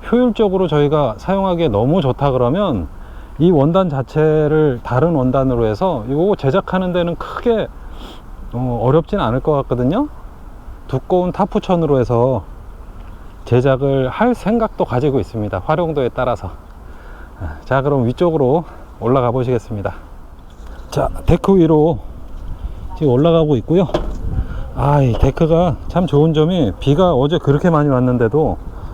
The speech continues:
금방 말라요. 합성이다 보니까. 얼-, <laughs> 지난번 아야진에서 삼포 해변이죠. 삼포 해변 솔방울이 여기까지 따라왔네요. 기념으로 현이한테 주겠습니다.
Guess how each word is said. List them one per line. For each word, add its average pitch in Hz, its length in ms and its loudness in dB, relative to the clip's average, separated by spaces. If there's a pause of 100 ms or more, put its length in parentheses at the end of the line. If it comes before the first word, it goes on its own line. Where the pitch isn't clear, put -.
(420)
금방 196 280 4
말라요. 156 460 0 (440)
합성이다 160 540 2
보니까. 110 420 0 (500)
얼-, 160 260 2
<laughs> - 2000 -8
지난번 165 400 4
아야진에서 143 720 4
삼포 202 380 2
해변이죠. 143 560 2 (200)
삼포 208 480 2
해변 175 260 2
솔방울이 170 540 2
여기까지 135 480 4
따라왔네요. 110 640 0 (2250)
기념으로 170 680 4
현이한테 175 400 2
주겠습니다. 120 600 -2